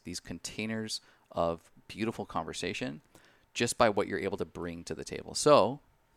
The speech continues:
we realize there's diverse family members. They realize there's a, there's a whole host of issues coming up. But think about going into this holiday experience with your friends and loved ones, some questions that could be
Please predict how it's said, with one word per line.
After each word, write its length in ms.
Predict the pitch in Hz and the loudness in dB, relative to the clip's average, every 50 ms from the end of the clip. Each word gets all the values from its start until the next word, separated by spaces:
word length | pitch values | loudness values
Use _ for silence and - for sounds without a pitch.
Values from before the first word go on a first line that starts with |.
| _ _ _ _ _ _ _ _ _ _ _ _ _ - - | _ _ _ _ _ _ _ _ _ _ _ _ _ -20 -14
we 80 | 90 82 | -12 -8
realize 320 | 82 85 85 80 85 - | -6 -4 -4 -4 -6 -8
there's 160 | - 82 82 | -10 -12 -12
diverse 320 | - - 85 85 85 - - | -12 -12 -8 -8 -8 -8 -6
family 320 | - 104 104 107 110 110 | -4 -4 -2 -2 -2 -2
members. 400 | 104 107 107 107 107 104 101 - | -4 -2 0 0 0 0 -2 -4
They 140 | - 90 87 - - | -8 -10 -10 -10 -10
realize 380 | 90 90 85 85 78 78 - - | -8 -6 -6 -6 -6 -8 -8 -8
there's 200 | 82 85 - - | -10 -10 -8 -10
a, 60 | - | -12
there's 180 | - 78 78 80 | -12 -12 -12 -12
a 40 | - | -10
whole 200 | - 62 64 - | -8 -8 -8 -6
host 220 | - 87 - - | -6 -8 -8 -8
of 80 | 85 82 | -10 -10
issues 220 | 87 - 85 - | -10 -8 -10 -10
coming 240 | - - 73 78 87 | -10 -10 -8 -2 -2
up. 240 | 98 104 - - - _ - - - - - - _ - | 0 0 -2 -6 -14 _ -20 -20 -20 -20 -20 -20 _ -2
But 100 | - - | -2 -2
think 400 | - - - - 147 170 190 - | -2 -8 -6 -4 -4 -4 0 0
about 500 | - - 95 85 - 78 - - 120 110 | 0 2 2 0 0 -2 -4 -6 -6 -2
going 360 | - 107 110 120 120 113 - | 0 2 2 2 0 -2 -4
into 720 | - 104 110 113 107 - - 98 95 92 87 85 82 78 80 _ _ _ | -6 -6 -4 -4 -6 -4 -4 -2 0 0 0 -2 -4 -6 -10 _ _ _
this 180 | 87 92 - - | -4 -4 -4 0
holiday 300 | - 87 90 92 87 82 | 0 0 0 0 -2 -2
experience 680 | 80 - - 76 73 78 87 107 135 - - - - - _ | -6 -8 -8 -6 -6 -6 -6 -6 -6 -6 -8 -8 -10 -14 _
with 200 | 92 90 90 - | -8 -8 -8 -6
your 280 | - 87 85 80 78 - _ _ | -6 -6 -6 -6 -8 -12 _ _
friends 320 | - - 92 80 87 90 | -10 -6 -6 -6 -6 -6
and 100 | 87 80 | -8 -10
loved 200 | 76 73 90 - | -10 -10 -10 -8
ones, 360 | - 95 110 131 143 - - - - - - - - _ _ _ _ | -6 -6 -6 -6 -6 -10 -12 -12 -14 -20 -20 -20 -20 _ _ _ _
some 180 | - - 131 | -4 -4 -4
questions 440 | - - 127 131 - - 156 143 - | 0 2 2 2 2 2 -2 0 0
that 140 | 120 - - | 0 0 0
could 200 | - 120 110 101 | -2 -2 -2 -2
be 260 | 104 101 92 87 | -4 -6 -6 -8